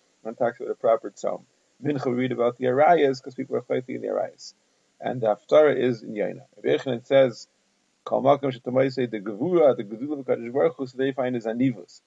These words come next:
You find it in the Torah, in the Nevi'im, and in the Ksuvim. In the Torah, it says, "Ki Hashem Elokeichem, Hu Elokeinu, Elokim, Adoni, Adonim."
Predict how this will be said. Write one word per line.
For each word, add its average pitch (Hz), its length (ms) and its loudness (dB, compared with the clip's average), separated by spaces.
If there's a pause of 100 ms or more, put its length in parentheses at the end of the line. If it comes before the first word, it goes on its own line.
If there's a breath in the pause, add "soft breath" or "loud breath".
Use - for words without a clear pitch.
You 101 140 -20
find 123 160 -2
it 110 80 -10
in 104 60 -16
the 101 80 -16
Torah, 143 320 4 (100)
in 123 100 -4
the 120 60 -4
Nevi'im, 113 320 -4
and 110 120 -4
in 87 40 -14
the - 80 -20
Ksuvim. 214 340 -4 (260)
In 113 40 -12
the 110 80 -8
Torah, 147 220 4
it 135 80 0
says, 131 180 0
"Ki 131 220 0 (200)
Hashem 127 360 -2
Elokeichem, 123 600 -4
Hu 123 100 -6
Elokeinu, 117 600 -6
Elokim, 123 480 -10 (320)
Adoni, 127 380 2
Adonim." 127 460 -2